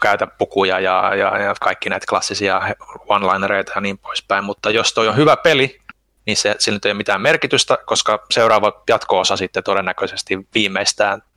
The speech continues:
tulee olemaan sitten sitä klassisempaa Bondia sit siinä vaiheessa, jos se menestyy tarpeeksi hyvin. Niin tota,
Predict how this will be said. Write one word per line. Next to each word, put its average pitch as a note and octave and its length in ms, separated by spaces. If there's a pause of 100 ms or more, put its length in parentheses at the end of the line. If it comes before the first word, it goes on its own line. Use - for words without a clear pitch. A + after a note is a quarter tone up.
(220)
tulee G#2 200
olemaan A2 500 (500)
sitten - 280
sitä - 140
klassisempaa G#2+ 580
Bondia A#2 380
sit - 140
siinä A2+ 280
vaiheessa, A2 360
jos G2+ 160
se - 80
menestyy G#2+ 460
tarpeeksi - 460
hyvin. A#2+ 280 (1120)
Niin A2 300
tota, - 380